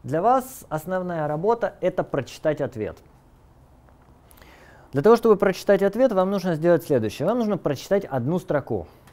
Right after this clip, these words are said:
В ней содержится основная информация об ответе сервера.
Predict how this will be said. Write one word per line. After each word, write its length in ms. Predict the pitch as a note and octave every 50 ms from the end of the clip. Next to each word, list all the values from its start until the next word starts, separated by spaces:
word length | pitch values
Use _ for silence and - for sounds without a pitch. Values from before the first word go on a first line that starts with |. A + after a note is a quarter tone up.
| _ _ -
В 140 | - A#2+ C#3
ней 240 | F3+ G#3+ B3+ C4 A#3+
содержится 960 | - D#3 C#3 C3+ E3 G3 F#3 E3 E3 D#3 - - - D#3+ D3+ D3 C#3+ C3+ B2
основная 640 | - - B2+ C3 - D#3+ E3 E3 D#3+ D3+ C#3 B2+ A#2
информация 760 | G#2+ - B2+ A#2+ C3+ E3 F#3+ A3 A3 - - G#3 F3+ - - -
об 260 | D#3 E3 D#3+ - -
ответе 420 | A#2+ - - B2+ C#3 C3 - B2
сервера. 520 | - - - B2 G#2+ F#2+ F2+ E2+ D#2+ D2+